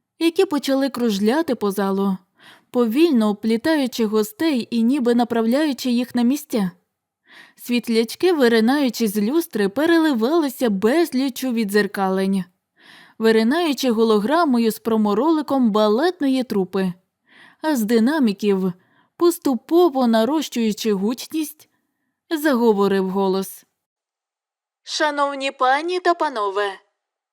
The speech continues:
триста років тому в цьому залі відбулася перша вистава, яка вписала Київ у пантеон найкультурніших міст Європи.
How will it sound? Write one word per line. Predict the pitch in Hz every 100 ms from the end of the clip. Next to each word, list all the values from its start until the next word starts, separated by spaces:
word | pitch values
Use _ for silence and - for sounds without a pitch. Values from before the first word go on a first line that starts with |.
| _ _ _
триста | 285 285 269 285
років | 262 254 262 226
тому | - 302 302 202 196 196 _ _
в |
цьому | - 359 320 302 262
залі | 214 285 320 277
відбулася | 269 220 240 262 269 277 254
перша | - 269 302 - 269
вистава, | 254 302 - 226 214 202 196 - _ _ - - _
яка | 330 330 311
вписала | - 285 285 294 285 262
Київ | 247 311 285 240 220 214
у | 262
пантеон | 247 269 254 226 269 311 233 214
найкультурніших | 240 254 285 262 - 330 349 294 302 - 294 277
міст | 247 214 208 233
Європи. | 226 220 202 185 208 196